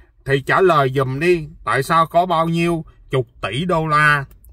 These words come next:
hai mươi mấy tỷ đô la gửi về Việt Nam hàng năm? Cứ, cứ suy nghĩ lại đi. Từ cái việc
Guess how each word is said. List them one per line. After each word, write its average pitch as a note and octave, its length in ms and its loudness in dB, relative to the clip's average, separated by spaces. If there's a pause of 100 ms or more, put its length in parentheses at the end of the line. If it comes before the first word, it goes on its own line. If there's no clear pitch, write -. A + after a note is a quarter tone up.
hai D#3 340 0
mươi D#3+ 120 -2
mấy D#3+ 320 -4
tỷ A#2+ 220 -4
đô D#3 240 -2
la C#3 300 2 (200)
gửi A2 360 -2
về A#2 120 -4
Việt G2+ 300 -12
Nam C3 300 -4 (180)
hàng F#2+ 460 -14
năm? A#2 220 -10 (800)
Cứ, F#3+ 240 0
cứ G#3 220 -2
suy G3 180 -8
nghĩ C#3 140 -8
lại D#3+ 200 -10
đi. F3+ 160 -12 (160)
Từ D#3 360 0
cái G#3 220 0
việc D#3+ 240 -4